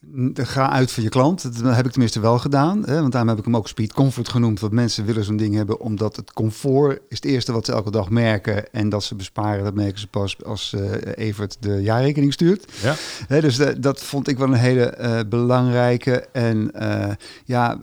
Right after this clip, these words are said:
Speaker 1: blijf ook echt bij jezelf. Dat hebben wij ook geprobeerd te doen. We willen een duurzaam product. Dus alle aspecten van onze radiatorventilator zijn duurzaam. Hè, hij wordt in elkaar gezet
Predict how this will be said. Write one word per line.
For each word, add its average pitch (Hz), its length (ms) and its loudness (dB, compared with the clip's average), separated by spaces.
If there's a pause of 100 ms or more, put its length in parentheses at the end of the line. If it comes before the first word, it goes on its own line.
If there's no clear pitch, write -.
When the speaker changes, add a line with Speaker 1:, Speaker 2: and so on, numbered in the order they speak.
(100)
Speaker 1:
blijf 120 280 0
ook 120 240 -2
echt 127 240 -6
bij 117 200 2
jezelf. 113 560 -2
Dat 113 120 -8
hebben 113 180 0
wij 117 100 2
ook 127 100 2
geprobeerd 120 480 0
te 123 100 -4
doen. 120 320 0
We 110 100 -2
willen 110 200 0
een 101 120 -2
duurzaam 120 420 2
product. 135 500 -2
Dus 123 260 -4 (280)
alle 175 220 2
aspecten 131 480 -2
van 113 300 -2 (140)
onze 117 240 -2
radiatorventilator 110 920 -2
zijn 104 220 -2
duurzaam. 117 560 0
Hè, 117 120 -6
hij - 200 -4
wordt 104 180 -4
in 110 60 -4
elkaar 127 300 -2
gezet 113 320 -6